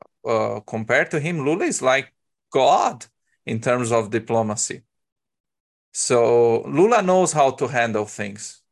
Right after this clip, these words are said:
the good and the, the bad way. He was responsible for the biggest corruption scandal in the world.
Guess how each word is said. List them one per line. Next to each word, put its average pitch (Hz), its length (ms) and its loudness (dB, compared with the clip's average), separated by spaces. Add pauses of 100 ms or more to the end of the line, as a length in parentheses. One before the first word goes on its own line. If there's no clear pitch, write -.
the 151 140 -2
good 143 320 0
and 117 160 2
the, 107 160 2
the 107 160 -2
bad 113 340 2
way. 107 340 -6
He - 140 -2
was 160 280 4
responsible 135 600 0
for 120 220 0
the 110 100 0
biggest 139 500 -2
corruption 117 560 -2
scandal 117 420 -2
in 107 120 -6
the 101 80 -2
world. 101 340 -2